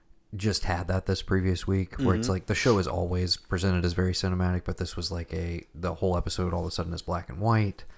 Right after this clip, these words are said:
Speaker 1: and it was an isolated, kind of contained story, beginning to end. We didn't, and there's kind of a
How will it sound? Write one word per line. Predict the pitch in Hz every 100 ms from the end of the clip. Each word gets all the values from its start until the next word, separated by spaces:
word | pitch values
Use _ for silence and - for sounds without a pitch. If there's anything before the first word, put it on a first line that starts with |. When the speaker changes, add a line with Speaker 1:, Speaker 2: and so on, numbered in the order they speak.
| - _ -
Speaker 1:
and | 90
it | 85
was | 82
an | 85
isolated, | - 87 85 90 90 87 87
kind | 92
of | 87
contained | - 85 98 87 85
story, | - 90 87 90 87
beginning | - 85 87 87
to | 85
end. | 69 90 90 90 85 -
We | - 87
didn't, | 85 82 80 -
and | 73 85
there's | 85
kind | - 104
of | 90
a | 85